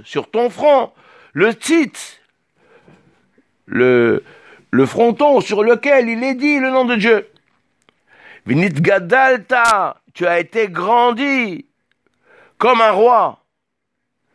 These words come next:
Le roi aussi porte une couronne. C'est ce qu'il est dit, Havush al Roshecha Pe'erecha. Pe'er, Pe'er, c'est la couronne qui, qui te grandit. Donc il s'agit bien ici de la Mida de,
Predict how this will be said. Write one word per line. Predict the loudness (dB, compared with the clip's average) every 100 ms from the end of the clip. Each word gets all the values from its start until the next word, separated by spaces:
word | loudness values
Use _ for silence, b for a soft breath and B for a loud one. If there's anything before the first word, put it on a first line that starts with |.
| _ _ -2
Le | 0
roi | 2 2
aussi | 2 -2
porte | -2 -2 -2
une | -8
couronne. | -6 -4 -2 -4 -8 _ _ _ _ b b b b b -6
C'est | -6
ce |
qu'il | 0 0 2
est |
dit, | 0 0 0
Havush | 0 0 0 -2 -6 -6 -4
al | -2 -2
Roshecha | -4 -8 -6 -6 -4 -4 -4
Pe'erecha. | -4 -8 -2 -2 0 -2 -4 -6 -8 _ _
Pe'er, | -2 0 2 0 -2 -2
Pe'er, | -2 0 0 0 0
c'est | -4 -4
la | -4
couronne | -4 -6 -4 -4 -6
qui, | -12 -6 -6 -6
qui | -10
te | -4
grandit. | -2 -2 -4
Donc | -4 -4 -2
il | -2
s'agit | 0 0 0
bien | -4 -2 -2 -2
ici | -4 -2 -2 -2 B B B -2
de | 0
la | 0
Mida | -2 -6 -2 -2
de, | -2 0 0 0